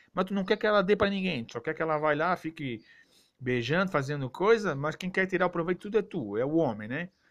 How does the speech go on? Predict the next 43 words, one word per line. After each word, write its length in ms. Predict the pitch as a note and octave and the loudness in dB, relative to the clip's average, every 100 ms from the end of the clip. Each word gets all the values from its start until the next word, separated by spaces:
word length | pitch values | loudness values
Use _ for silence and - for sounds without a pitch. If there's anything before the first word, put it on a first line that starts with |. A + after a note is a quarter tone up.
| _ _ | _ _
Quando 200 | - B3+ | 0 0
tu 80 | - | 2
faz 260 | A3+ F#3 | 4 4
isso, 220 | G3 A#3+ - | 2 -4 0
cara, 180 | E3+ | 0
tu 100 | D3 | 0
quer 120 | - F#3+ | -2 0
que 60 | |
ela 120 | F3+ | 0
faça, 420 | - F#3 G3+ F3 - _ _ | 0 -2 -2 -4 -6 _ _
isso 260 | D3+ E3+ E3+ | -8 -4 -4
é 40 | |
violência 360 | D3+ D3 D3 - | -2 -4 -6 -10
sexual. 520 | C#3 - - A2 F#2 _ _ - - - _ | -14 -10 -6 -6 -6 _ _ -20 -20 -20 _
Quando 280 | - A#3+ C#4 | 6 6 6
tu 100 | A3 | 2
quer 140 | A#3+ | 4
que 80 | A3+ | 6
ela 120 | A#3 | 6
realize 420 | G3 G3+ G3 G#3+ | 8 8 6 6
algum 180 | G3 F#3+ | 4 2
fetiche 420 | G3+ F3+ G3 G3 | 2 0 0 -6
teu, 200 | D#3 G#3 | -2 -2
cara, 360 | G3+ A2+ F2+ F#2 _ _ _ _ _ _ _ | 0 -2 -2 -8 _ _ _ _ _ _ _
vamos 140 | F3 F#3 | -2 2
supor 160 | A#3+ | 2
que 80 | A#3 | 2
nós 160 | A3 G3+ | 2 2
temos 300 | A3+ A3 F#3+ | 2 0 -2
um, 80 | F#3+ - | -2 0
algum 200 | E3+ G3 | 0 2
fetiche 420 | G3+ F#3+ G#3 F#3 | -2 -2 -4 0
louco 260 | F#3+ G3 E3 | 2 2 0
aí, 140 | D3+ - - _ _ _ | -4 -6 -20 _ _ _
qualquer 320 | C#3 B3 A#3 | -2 4 6
um 140 | F#3 | 4
que 80 | C#3 | -2
seja, 400 | - D#3+ A#2+ A2 _ _ _ _ | -2 -2 -2 -6 _ _ _ _
mas 240 | C3+ E3+ F#3+ | -2 2 4
a 60 | |
mulher 200 | G#3 G#3+ | 4 4
não 140 | A3 G#3 | 2 0
curte. 420 | G#3 D#3 - | 0 0 0